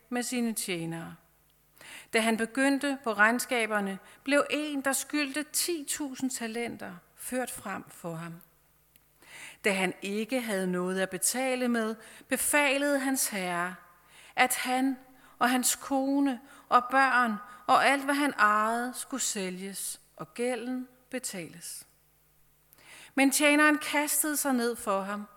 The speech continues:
og bad, "Ha' tålmodighed med mig, så jeg, så skal jeg betale dig det alt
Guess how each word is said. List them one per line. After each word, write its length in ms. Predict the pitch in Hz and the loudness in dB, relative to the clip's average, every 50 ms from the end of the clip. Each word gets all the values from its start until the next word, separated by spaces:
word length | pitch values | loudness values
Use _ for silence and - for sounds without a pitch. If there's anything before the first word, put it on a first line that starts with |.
| - _ - | -20 _ -8
og 140 | - 226 | -8 -8
bad, 300 | - - 202 180 175 175 185 - - _ _ _ _ _ - - - - - - | -6 -6 -6 -6 -6 -6 -8 -12 -18 _ _ _ _ _ -20 -20 -20 -20 -20 -16
"Ha' 140 | - - 277 | -8 -6 -2
tålmodighed 880 | 269 - 294 311 302 302 294 285 302 311 330 320 330 320 277 294 311 277 | -2 2 4 4 6 6 6 6 6 6 4 4 2 2 4 4 4 4
med 200 | 240 214 196 185 | 2 2 0 -2
mig, 200 | 185 190 185 190 - - _ _ - - - - - | -2 -4 -6 -8 -12 -18 _ _ -20 -20 -20 -20 -10
så 180 | - - - 269 | -6 -2 0 2
jeg, 280 | 262 247 254 254 262 262 - - - - - | 2 4 4 4 2 2 0 -6 -18 -12 -8
så 220 | - - 285 277 | -2 -2 0 0
skal 200 | 277 - - 294 | 0 0 0 2
jeg 140 | 285 277 269 | 2 2 2
betale 540 | 269 269 262 - - 226 226 220 208 220 226 | 0 -2 -2 -2 -2 -2 -4 -4 -4 -6 -4
dig 220 | 220 214 214 208 202 - - - _ _ _ _ - | -4 -4 -4 -4 -6 -12 -20 -20 _ _ _ _ -10
det 120 | 202 185 - - - | -10 -10 -8 -6 -4
alt 500 | 226 254 247 - - - - - - | -2 -2 -2 -4 -8 -14 -14 -14 -16